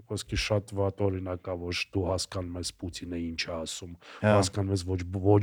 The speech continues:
Speaker 1: բոլորն են հասկանում ինքը ինչ է, չնայած ռուսերեն են հասկանում։ Դա նեյրո համակարգն ա, որ դու հաս-, ան-, ինտեգրվում ես։
Speaker 2: Դե նա ես, օրինակ, ը, համ, այդ, այդ օրինակի վրա, մենք համ Ռուսաստանի մշակույթի մի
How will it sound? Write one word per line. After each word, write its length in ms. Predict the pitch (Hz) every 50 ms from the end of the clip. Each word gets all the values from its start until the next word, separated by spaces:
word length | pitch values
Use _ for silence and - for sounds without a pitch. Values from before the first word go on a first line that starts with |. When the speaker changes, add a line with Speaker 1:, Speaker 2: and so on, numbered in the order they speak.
| 104 92
Speaker 1:
բոլորն 440 | 90 101 95 98 98 92 90 92
են 140 | 87 82 78
հասկանում 480 | 85 92 87 - - - 90 87 85 85
ինքը 240 | 82 80 - - 87
ինչ 160 | 80 78 -
է, 140 | - 90 - - - - -
չնայած 420 | - - 110 95 92 90 87 90
ռուսերեն 500 | 90 87 90 - - 98 90 90 87 85
են 160 | 85 80 78 78
հասկանում։ 580 | 87 85 - - - - 87 87 90 90 90 - - - _ - - - - -
Դա 180 | - - 113 104
նեյրո 420 | 101 104 110 110 107 113 120 110
համակարգն 680 | 92 92 95 98 98 95 98 - 139 165 202 202 - -
ա, 120 | 139 117
որ 160 | 113 113 107 123
դու 120 | 135 120
հաս-, 240 | 107 104 101 - - -
ան-, 240 | - 120 110 110 113 131
ինտեգրվում 720 | 123 113 113 123 120 110 107 104 107 107 107 117 117 110
ես։ 220 | 92 85 - - - - - _ _ _ _ _ _ - - - - -
Speaker 2:
Դե 180 | _ - 101 107
նա 120 | 117 120
ես, 200 | 113 104 98 - -
օրինակ, 360 | 101 101 101 101 98 - -
ը, 220 | - 92 95 92 92 92 - _ _ _ _ _ -
համ, 280 | - 110 107 110 104 - - - -
այդ, 240 | - 104 98 -
այդ 200 | - 107 104 -
օրինակի 480 | 101 104 101 101 104 104 98 - - 92
վրա, 180 | 90 92 92 87 - -
մենք 280 | - 95 98 101 - -
համ 220 | - 107 104 92
Ռուսաստանի 600 | 92 101 98 - - 104 98 - - 107 107 95
մշակույթի 720 | 90 90 92 - - 90 87 - - 90 85 - - -
մի 160 | 92 90 92